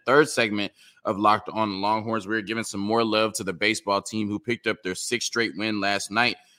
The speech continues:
They end the series against North Dakota State tonight in the Dish. All of that and more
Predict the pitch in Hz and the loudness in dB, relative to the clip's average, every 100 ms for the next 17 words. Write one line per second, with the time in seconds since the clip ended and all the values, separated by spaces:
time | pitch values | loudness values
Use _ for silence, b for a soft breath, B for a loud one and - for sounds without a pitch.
0 | b 104 110 - 120 131 123 110 113 117 | b -4 -4 -2 -2 0 0 -2 -2 -4
1 | 104 104 98 104 98 92 104 95 - 110 | -4 -6 -4 -4 -4 -6 -6 -4 0 -2
2 | - - 104 90 101 113 - _ - 107 | -2 -6 -6 -2 0 0 -2 _ -6 -2
3 | 113 - - 87 101 110 - - 110 117 | -2 -4 -10 -8 -4 -2 -2 0 2 2
4 | 92 104 110 - - 120 120 107 101 98 | 0 0 0 -2 -4 -2 0 0 0 -2